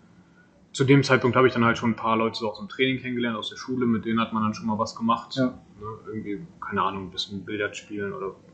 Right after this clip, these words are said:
Speaker 1: was auch immer. Und, ähm, danach kam ein Österreicher. Genau, mit dem habe ich mir dann auch sehr gut verstanden und leider ist irgendwann der Kontakt abgebrochen.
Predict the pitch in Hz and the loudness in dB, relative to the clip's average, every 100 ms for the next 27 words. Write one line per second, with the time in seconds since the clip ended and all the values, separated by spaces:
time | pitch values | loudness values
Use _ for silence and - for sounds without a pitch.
0 | - - - - - - 87 104 104 - | -20 -20 -20 -20 -20 -18 -8 -6 -6 -4
1 | 107 107 104 - - - - - - - | 0 0 -2 -8 -18 -16 -16 -16 -18 -20
2 | - - 113 110 107 104 101 101 - 110 | -20 0 6 6 6 6 4 2 -2 -4
3 | 107 101 98 101 98 - - - - - | -4 -4 -6 -6 -8 -10 -16 -20 -20 -20
4 | - 104 127 147 - - 131 120 113 117 | -2 2 6 6 4 0 0 0 -4 -2
5 | 117 139 - 107 98 - 87 - - _ | 4 10 10 8 0 -2 -10 -14 -20 _
6 | - 101 101 107 123 123 120 117 110 101 | -12 -8 -2 2 4 4 4 2 2 -2
7 | 95 - 127 135 - 127 147 156 151 151 | -6 0 2 2 0 0 4 4 4 2
8 | 147 135 - 110 110 107 - - - - | 0 -4 -6 -2 -2 -4 -10 -20 -20 -20
9 | - - - 104 101 135 143 110 110 - | -20 -20 -8 -2 2 4 4 2 -2 -4
10 | - - - - 120 113 104 101 95 104 | -6 -10 -10 -4 2 4 4 2 0 -6
11 | - 95 - - - - 160 170 165 190 | -6 -8 -8 -10 -4 0 0 -2 4 6
12 | 196 | 6